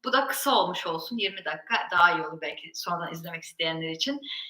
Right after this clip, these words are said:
Kendinize, yüreğinize iyi bakın ve her zaman için sınırlarınızı korumayı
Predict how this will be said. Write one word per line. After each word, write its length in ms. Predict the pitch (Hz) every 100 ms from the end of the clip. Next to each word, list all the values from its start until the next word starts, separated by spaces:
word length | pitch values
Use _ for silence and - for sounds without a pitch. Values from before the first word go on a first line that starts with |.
| -
Kendinize, 760 | - 220 226 233 233 247 311 349
yüreğinize 540 | 247 233 233 233 233 202
iyi 220 | 247 233
bakın 440 | 220 - 302 277
ve 160 | 240 240
her 160 | 226 -
zaman 260 | - 175
için 300 | 180 - 285
sınırlarınızı 1000 | 285 - 196 190 180 180 180 175 233 254
korumayı 640 | - 190 175 165 202 285